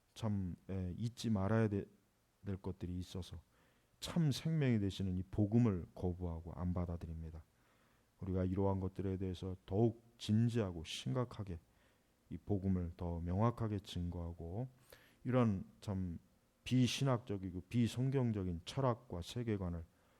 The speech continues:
우리가 잘 알아서 우리가 세상에게 속지 않도록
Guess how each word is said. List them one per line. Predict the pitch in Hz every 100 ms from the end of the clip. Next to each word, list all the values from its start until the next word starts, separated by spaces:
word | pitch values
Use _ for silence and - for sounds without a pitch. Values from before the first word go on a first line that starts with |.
| _ _ _ _ -
우리가 | 82 -
잘 | - 90 101 98
알아서 | - 92 113 110 85 - _ _ _ _ _ _
우리가 | 90 85
세상에게 | - 107 95 90 87 85 87 120
속지 | - - - -
않도록 | 92 - 87 127